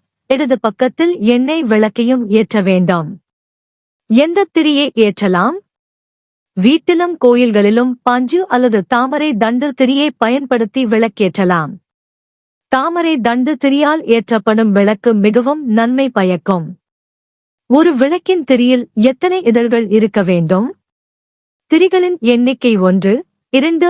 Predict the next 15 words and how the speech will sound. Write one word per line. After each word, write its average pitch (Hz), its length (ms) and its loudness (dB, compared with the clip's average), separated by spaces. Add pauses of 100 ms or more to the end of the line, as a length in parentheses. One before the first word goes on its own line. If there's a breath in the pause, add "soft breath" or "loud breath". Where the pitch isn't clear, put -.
அல்லது 247 360 0 (100)
மூன்று 302 460 0
ஆகஸ்ட் 220 480 0
இருக்கலாம். 180 600 0 (960)
மேலும் 339 500 0
தீபம் 330 420 0
அணையாமல் 240 680 0
எரியும் 320 440 0
அளவிற்கு 233 560 0 (120)
திரியினை 277 420 0
போட 208 300 0
வேண்டும். 185 480 0 (1000)
அதில் 262 280 -2 (140)
எந்த 285 300 0
கட்டுப்பாடும் 247 760 -2